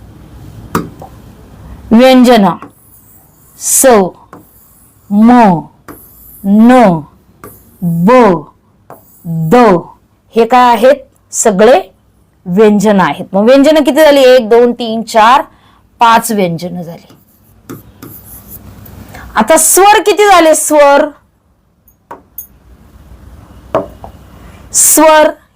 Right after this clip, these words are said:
हे राहिलेले एक, दोन, तीन, चार आणि पाच. किती स्वर झाले?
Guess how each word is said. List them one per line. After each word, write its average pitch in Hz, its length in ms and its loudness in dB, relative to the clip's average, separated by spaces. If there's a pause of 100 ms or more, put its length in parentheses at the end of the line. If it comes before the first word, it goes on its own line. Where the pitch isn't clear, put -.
हे 247 120 0
राहिलेले 220 580 0 (1700)
एक, 208 440 0 (1300)
दोन, 196 540 2 (1500)
तीन, 214 360 2 (1300)
चार 214 480 0 (960)
आणि 190 280 -2
पाच. - 540 -6 (280)
किती 311 220 0
स्वर 320 320 2
झाले? 302 240 2